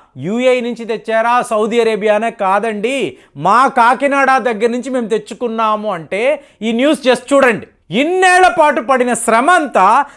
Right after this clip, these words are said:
లిటరల్గా కంటైనర్ని చూస్తుంటే అసలు ఆశ్చర్యంగా ఉంది. బాబా, ఇంత పెద్ద పని మనం చేశామా? మరి ఇవాళ అండమాన్ నికోబార్ ఐలాండ్స్ వద్ద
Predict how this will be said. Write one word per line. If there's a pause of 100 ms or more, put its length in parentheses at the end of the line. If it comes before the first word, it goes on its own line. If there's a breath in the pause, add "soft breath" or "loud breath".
(120)
లిటరల్గా
కంటైనర్ని
చూస్తుంటే (200 loud breath)
అసలు
ఆశ్చర్యంగా
ఉంది. (420)
బాబా,
ఇంత
పెద్ద
పని
మనం
చేశామా? (540)
మరి
ఇవాళ
అండమాన్
నికోబార్
ఐలాండ్స్
వద్ద